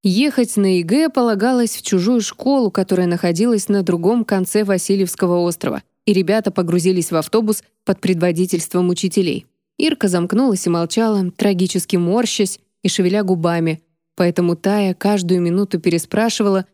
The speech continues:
все ли с ней в порядке, и несла какую-то ерунду, чтобы немного приободрить.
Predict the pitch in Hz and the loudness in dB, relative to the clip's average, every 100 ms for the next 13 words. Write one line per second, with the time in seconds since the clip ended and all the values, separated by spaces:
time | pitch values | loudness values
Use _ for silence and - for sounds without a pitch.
0 | _ _ _ - - 220 254 233 - 220 | _ _ _ -10 0 2 2 0 0 0
1 | 226 - 233 240 185 151 - - - _ | 0 0 0 2 0 -4 -8 -12 -12 _
2 | _ _ - 190 208 285 277 247 269 247 | _ _ -2 0 0 0 0 0 0 2
3 | 220 202 202 185 269 - 175 165 160 185 | 2 2 0 0 -2 -2 -2 0 0 0
4 | 185 180 180 165 165 160 156 | -2 -2 -2 0 -2 -2 -6